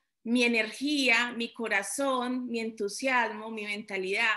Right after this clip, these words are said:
va a ser en la decisión que yo to-, voy a tomar hoy, de que hoy ustedes pueden ponerse metas. Yo voy a firmar mínimo dos clientes, dos, no menos de dos. Entonces, mi enfoque va a ir dirigido a esos dos clientes.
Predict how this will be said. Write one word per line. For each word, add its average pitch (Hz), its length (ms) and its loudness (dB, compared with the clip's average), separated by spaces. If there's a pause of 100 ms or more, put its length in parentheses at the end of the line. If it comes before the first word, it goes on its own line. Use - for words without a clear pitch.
(400)
va 190 140 6
a - 160 0
ser 254 340 6
en 214 160 -2
la 208 140 4
decisión 208 640 -2
que 233 100 -4
yo 202 160 -6
to-, 240 360 -4
voy 226 140 -2
a 233 80 -2
tomar 208 300 -2
hoy, 240 160 -2
de 208 160 -4
que 208 200 -4
hoy 254 440 2 (680)
ustedes 240 260 0
pueden 269 240 4
ponerse 214 360 -2
metas. 208 300 -4
Yo 220 320 0
voy 262 160 2
a 254 120 4
firmar 226 340 -2
mínimo 285 480 2
dos 202 260 -2
clientes, 170 640 -6 (920)
dos, 185 680 -2 (280)
no 220 120 -4
menos 240 380 0
de 185 120 0
dos. - 440 -6 (240)
Entonces, 240 220 4
mi 247 100 4
enfoque 311 480 0
va 269 80 4
a 247 60 6
ir 240 100 0
dirigido 254 420 0
a 254 40 2
esos 247 220 -4
dos 226 180 -6
clientes. 247 560 -2